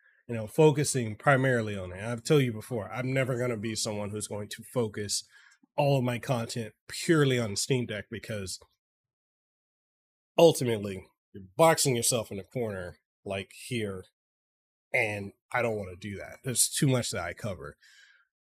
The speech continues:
But I, I respect that they've been able to build their brands and, and businesses off of that. But, you know, they can put out something and people will listen to them.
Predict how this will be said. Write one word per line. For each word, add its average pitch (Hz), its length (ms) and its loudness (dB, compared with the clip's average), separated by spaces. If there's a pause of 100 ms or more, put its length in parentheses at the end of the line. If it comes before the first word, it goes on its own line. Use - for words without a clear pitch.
(200)
But 175 140 4
I, 190 300 12
I 175 120 12
respect 180 520 10
that 143 120 0
they've 147 260 4
been 135 160 2
able 127 240 2
to 123 280 -4
build 120 640 0
their 123 140 -4
brands 107 840 0 (200)
and, 113 220 -10
and 113 220 -8
businesses 120 500 0
off 98 260 -8
of 101 100 -10
that. 85 240 -8 (180)
But, 98 220 -6 (500)
you 180 140 4
know, 120 320 0 (1300)
they 202 220 12
can 214 140 10
put 180 140 6
out 139 160 6
something 127 360 0
and 113 80 -8
people 120 280 -6
will 104 140 -6
listen 113 320 -4
to 98 120 -10
them. 90 240 -10